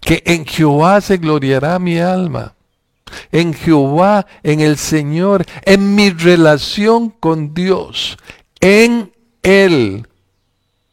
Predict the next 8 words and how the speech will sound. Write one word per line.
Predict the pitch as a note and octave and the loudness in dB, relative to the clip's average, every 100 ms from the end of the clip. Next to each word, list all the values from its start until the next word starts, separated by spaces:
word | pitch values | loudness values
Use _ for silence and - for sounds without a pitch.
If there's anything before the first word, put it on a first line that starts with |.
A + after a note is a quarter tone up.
| _ _ _ _ _ | _ _ _ _ _
En | F3 E3+ | 0 2
esa | F#3 F3 G#3+ | 2 2 0
relación | F#3 G3+ F3 C#3+ - G3 G#3 | 2 2 4 0 0 -2 0
que | F3+ D#3+ | -4 0
yo | F3+ | -2
sostengo | G3 F3 F#3 F#3 F#3 | -2 -4 -4 -2 -2
con | E3+ E3+ | -2 -2
Él, | G3 | -2